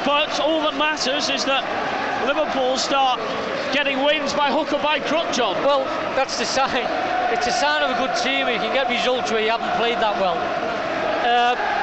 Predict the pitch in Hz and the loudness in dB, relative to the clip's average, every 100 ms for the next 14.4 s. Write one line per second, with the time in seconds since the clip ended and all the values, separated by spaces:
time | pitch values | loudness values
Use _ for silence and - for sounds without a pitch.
0 | - 202 - - - - 285 277 226 208 | 0 0 0 -2 -2 0 0 2 0 2
1 | 220 233 233 254 185 - - - - - | 2 2 2 0 -2 -4 -4 -4 -4 -4
2 | - - - - 247 254 285 294 277 269 | -4 -4 -4 -2 -2 -2 -2 -2 -2 -2
3 | - 254 247 240 240 226 - - 220 202 | 0 0 0 0 0 0 -2 -2 -2 -2
4 | 190 - 202 180 - - - - - 240 | -2 -2 -2 -2 -2 -2 -2 -2 0 2
5 | 254 269 - - - 240 240 233 - 240 | 2 0 -2 -4 -2 0 2 0 0 -2
6 | 247 226 196 175 196 220 208 196 190 - | -2 -2 -2 -2 -2 -2 -2 -2 -2 -2
7 | 208 202 190 190 185 220 247 247 233 220 | -2 -2 -2 -2 -2 0 0 2 0 0
8 | 214 214 208 196 220 220 208 202 - - | 0 0 0 0 -2 -2 -2 -2 -4 -6
9 | - - 226 247 240 214 - 202 - 175 | -4 -2 0 0 0 -2 -2 -2 -2 -2
10 | - - - - 208 240 254 233 208 - | -2 -2 -2 -2 0 0 0 0 0 -2
11 | - - - 190 240 - - 262 226 240 | -2 -4 -4 -2 -2 -2 -2 -2 -2 -2
12 | 220 - - 208 214 208 190 175 185 196 | -2 -2 -2 0 0 -2 -4 -4 -2 -2
13 | 185 180 196 175 185 196 190 - 190 180 | -2 -2 -2 -2 -2 -2 -2 -2 0 0
14 | 180 160 160 | 0 0 -2